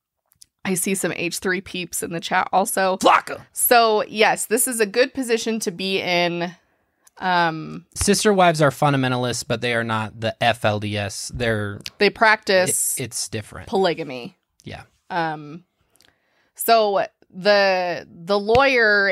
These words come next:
Speaker 1: is the deputy county attorney for Washington County. And so that's, that's who's on the case. So he's the prosecutor for this case, from my understanding.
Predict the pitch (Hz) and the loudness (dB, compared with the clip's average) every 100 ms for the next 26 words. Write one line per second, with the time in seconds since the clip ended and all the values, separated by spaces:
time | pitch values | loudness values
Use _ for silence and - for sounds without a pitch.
0 | - 185 185 180 170 175 - - 175 180 | 0 0 0 -2 -4 -4 -6 -8 0 2
1 | 175 160 156 160 - 175 196 214 196 - | 4 2 -4 -10 -4 2 2 2 -2 2
2 | 185 170 165 165 - 170 - 165 151 131 | 4 4 2 -2 -4 -4 -2 -2 -2 -6
3 | - _ _ 170 165 165 165 165 160 147 | -8 _ _ 0 4 4 2 -2 -6 -6
4 | 156 147 113 82 58 _ _ _ _ _ | -8 -6 -6 -8 -14 _ _ _ _ _
5 | _ 160 160 185 165 151 82 - - _ | _ -8 -2 2 2 0 -6 -14 -18 _
6 | _ - 175 175 - - - - - _ | _ -4 2 2 2 -4 -6 -6 -12 _
7 | _ - 202 240 - 269 247 240 233 247 | _ 0 4 4 2 0 2 2 2 0
8 | 190 190 196 - 170 208 233 262 262 226 | 2 2 0 -2 -6 -4 -6 -4 0 4
9 | 226 - 226 226 202 202 190 190 190 - | 4 2 -4 -2 2 2 0 -6 -6 -2
10 | 180 175 - 165 160 170 175 - 170 165 | 0 0 -4 -2 0 0 -2 -4 -4 -4
11 | 160 156 160 | -4 -6 -8